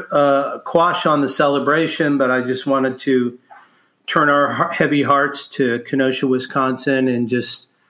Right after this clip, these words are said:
to once again be having a conversation about a situation that should never happen in the first place. And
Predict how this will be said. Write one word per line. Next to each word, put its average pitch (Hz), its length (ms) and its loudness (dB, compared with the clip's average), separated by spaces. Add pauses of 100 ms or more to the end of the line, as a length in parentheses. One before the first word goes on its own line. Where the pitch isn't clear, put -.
(360)
to 123 720 0
once 139 380 0
again 139 680 2
be 135 160 2
having 139 360 2
a 135 100 0
conversation 131 880 2
about 127 600 0 (580)
a 123 60 0
situation 139 800 2
that 127 180 0
should 127 180 0
never 127 280 2
happen 120 580 0
in 120 160 0
the 113 80 0
first 123 340 0
place. 113 400 0
And 113 420 -2